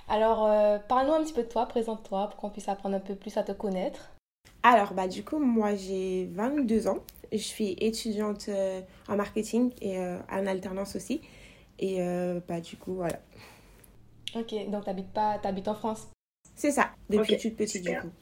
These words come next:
Speaker 1: Donc, quelle relation, euh, est-ce que tu as avec les émotions, selon toi ?
Speaker 2: Alors, moi, je dirais que je suis quelqu'un de, d'assez pudique sur mes relations.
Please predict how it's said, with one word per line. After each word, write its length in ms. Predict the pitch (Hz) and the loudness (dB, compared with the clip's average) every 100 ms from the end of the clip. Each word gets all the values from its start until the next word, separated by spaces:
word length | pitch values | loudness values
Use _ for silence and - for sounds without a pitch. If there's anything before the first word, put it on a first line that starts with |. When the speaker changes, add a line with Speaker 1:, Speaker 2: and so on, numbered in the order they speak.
| - _ - 226 | -20 _ -6 -4
Speaker 1:
Donc, 120 | 214 - | -2 2
quelle 220 | 269 294 | 4 6
relation, 800 | 277 277 240 226 - 233 254 233 | 6 6 4 2 -4 -2 0 0
euh, 120 | 202 | 0
est-ce 140 | 220 | 0
que 80 | 220 | 0
tu 300 | 226 - 220 | -4 -4 2
as 140 | 208 226 | 4 6
avec 260 | 208 208 | 2 -2
les 220 | 208 190 | -4 -4
émotions, 420 | 202 196 185 180 185 - - - | -2 -2 -4 -8 -10 -14 -20 -12
selon 300 | - 214 202 | 0 0 0
toi ? 360 | 196 185 170 - - - - _ _ - - | 0 -2 -4 -8 -18 -20 -20 _ _ -6 4
Speaker 2:
Alors, 360 | 254 226 208 | 8 8 6
moi, 200 | 220 277 | 4 4
je 60 | 262 | 4
dirais 280 | 233 262 - | 2 2 2
que 80 | |
je 60 | 302 | 0
suis 200 | - 226 | 0 -2
quelqu'un 380 | 233 214 240 233 | -2 0 2 4
de, 460 | 214 202 202 185 | 2 2 0 0
d'assez 420 | 185 214 247 302 285 | 2 4 4 2 -2
pudique 480 | - 220 254 - - | 0 2 0 -2 -6
sur 160 | - | -2
mes 120 | 214 214 | 0 0
relations. 480 | 214 208 208 254 | 2 0 0 -4